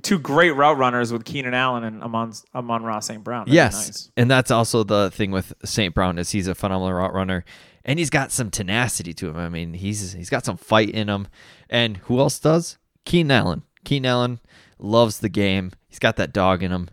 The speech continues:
Speaker 2: and Amon-Ra Saint Brown is my pick here to fill up my flex. And let's move on to what everybody else is expecting. Mac Jones, he's my quarterback. I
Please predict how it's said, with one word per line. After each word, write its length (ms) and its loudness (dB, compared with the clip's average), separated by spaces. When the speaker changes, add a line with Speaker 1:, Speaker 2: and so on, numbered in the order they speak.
Speaker 2:
and 320 0
Amon-Ra 340 2
Saint 240 -2
Brown 420 0
is 400 -2
my 200 0
pick 260 0
here 260 -6
to 100 -6
fill 220 0
up 120 2
my 280 0
flex. 640 -6
And 280 2
let's 220 0
move 180 6
on 200 4
to 140 -2
what 200 2
everybody 360 4
else 220 2
is 100 -6
expecting. 600 0
Mac 240 2
Jones, 440 -4
he's 200 -8
my 100 -6
quarterback. 640 0
I 260 0